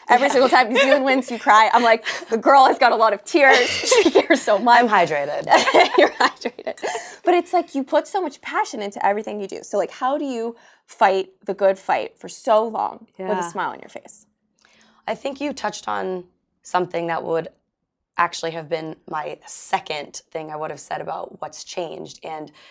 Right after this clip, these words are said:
Speaker 2: it feels like a collective.
Speaker 3: Mm.
Speaker 2: When you mentioned the U S women's national team, players like yourselves, I never feel like I'm going at it alone.
Speaker 3: Mm.
Speaker 2: And, you know, after games, of course, I'm, I'm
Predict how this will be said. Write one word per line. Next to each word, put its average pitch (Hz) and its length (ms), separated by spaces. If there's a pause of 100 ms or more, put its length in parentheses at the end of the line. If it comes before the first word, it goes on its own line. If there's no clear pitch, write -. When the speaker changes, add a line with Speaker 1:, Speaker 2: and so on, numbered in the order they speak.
(240)
Speaker 2:
it - 140
feels 247 320
like 262 140
a 196 60
collective. - 800 (100)
Speaker 3:
Mm. 190 320
Speaker 2:
When 185 120
you 185 80
mentioned 185 420
the 165 40
U 170 120
S 160 260 (100)
women's 160 300
national 156 400
team, 147 440 (560)
players 269 320
like 185 200
yourselves, 190 800 (1200)
I 208 160
never 208 300
feel 208 200
like 190 160
I'm 175 140
going 170 280
at 165 120
it 160 140
alone. 160 560 (300)
Speaker 3:
Mm. 190 200
Speaker 2:
And, 175 120
you 175 60
know, 175 180
after 202 360
games, 170 420
of 160 120
course, 165 260
I'm, 160 380
I'm 151 460